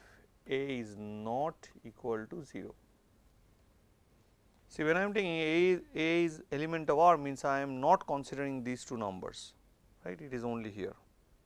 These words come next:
Now, the question is if A is equal to zero, what would happen? In convex analysis, among the convex analysis there are controversies in what to take, what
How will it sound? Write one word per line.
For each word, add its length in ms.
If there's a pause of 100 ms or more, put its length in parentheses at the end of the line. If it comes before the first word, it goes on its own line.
(1500)
Now, 180
the 100
question 360
is 140
if 120 (120)
A 260
is 100
equal 320
to 120
zero, 300
what 260
would 100
happen? 280 (1900)
In 140
convex 400
analysis, 800 (640)
among 280
the 60
convex 400
analysis 340
there 180
are 60
controversies 760 (2000)
in 380 (140)
what 240 (120)
to 200
take, 200 (140)
what 200